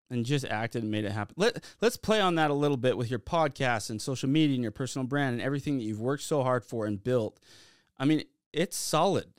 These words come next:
and you've been crazy consistent. We both meet so many people that want to get a personal brand and they want a, a social media presence and they wanna start a podcast.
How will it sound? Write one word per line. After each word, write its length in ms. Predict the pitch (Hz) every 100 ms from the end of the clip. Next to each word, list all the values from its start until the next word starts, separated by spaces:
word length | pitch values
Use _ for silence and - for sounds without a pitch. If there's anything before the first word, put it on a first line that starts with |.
| -
and 180 | 131 131
you've 160 | 139
been 220 | 151 147
crazy 480 | 131 - 165 165 160
consistent. 560 | - 139 - 139 - 110 - - - _ _ _ _
We 140 | 135 160
both 380 | 120 165 208 160
meet 260 | 170 160
so 180 | - 160
many 200 | 156 143
people 400 | - 143 - 117
that 120 | 110
want 460 | 107 107 117 113 -
to 120 | 120
get 380 | 104 113 110 - _ _ _ _ _
a 80 | -
personal 440 | 101 131 110 110 101
brand 240 | 98 95
and 80 | 95
they 60 |
want 260 | 101 117 120
a, 300 | 117 104 107 -
a 60 |
social 320 | 104 131 113
media 220 | 117 113 104
presence 500 | - 101 101 95 98
and 100 | 101
they 140 | 101
wanna 260 | 107 123 120
start 220 | - 127
a 40 |
podcast. 640 | - 117 107 - 101 95